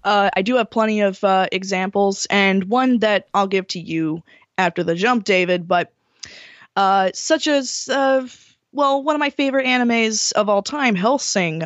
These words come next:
Uh, you know, the previous work to Hellsing, uh, that the creator of the manga did was a hentai inspired by Nazi imagery. So, you know, that's a whole th-,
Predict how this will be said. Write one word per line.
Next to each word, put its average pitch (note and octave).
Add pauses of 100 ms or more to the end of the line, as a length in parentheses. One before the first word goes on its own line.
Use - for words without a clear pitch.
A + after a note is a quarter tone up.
Uh, E3
you G3+
know, E3+
the -
previous C#4
work A3+ (120)
to F#3
Hellsing, F#3+ (600)
uh, E3+
that F3+
the E3+
creator F#3
of -
the D#3+
manga G3
did E3
was E3+
a D#3
hentai G3 (320)
inspired F#3+
by E3+ (720)
Nazi F3
imagery. F#3+
So, F#3
you F3+
know, D#3+ (960)
that's G#3
a G3
whole F3+
th-, -